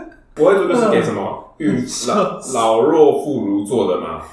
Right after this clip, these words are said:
Speaker 1: 不爱坐啊，怀孕啊、身障这一些老人啊。
Speaker 2: 嗯。
Speaker 1: 对，那其他位置就是我，我们的位置啊。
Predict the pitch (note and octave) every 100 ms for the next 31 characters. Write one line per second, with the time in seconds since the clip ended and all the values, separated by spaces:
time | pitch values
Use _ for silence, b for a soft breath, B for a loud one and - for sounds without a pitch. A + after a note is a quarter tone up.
0 | - - B2 B2+ B2 A#2 G2+ G2 G#2 G2+
1 | B2+ A2 G#2 A2+ A2 A2 G2+ G2+ G2+ G2+
2 | G2 F#2+ D#2+ D#2+ D#2 E2 E2 - _ _
3 | F#3 D3+ C3+ - - - B2 D#3 D3+ C3
4 | - - - B2+ - - - A2 - -
5 | F2 - B2 G#2 - F3